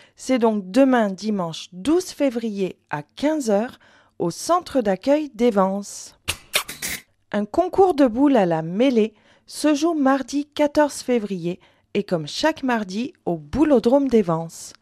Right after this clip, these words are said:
Inscription à partir de quatorze heures, ouvert à tous. Renseignements au zéro six quarante-six quatre-vingts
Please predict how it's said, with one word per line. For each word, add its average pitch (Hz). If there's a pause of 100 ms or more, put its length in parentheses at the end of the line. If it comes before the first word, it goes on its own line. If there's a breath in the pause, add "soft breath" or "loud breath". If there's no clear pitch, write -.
(440 soft breath)
Inscription 208 (140)
à 170
partir 175
de 151
quatorze 202
heures, 165 (380 soft breath)
ouvert 180
à 208
tous. - (400 soft breath)
Renseignements 269 (180)
au 190
zéro 269
six - (260)
quarante-six 196 (460)
quatre-vingts 233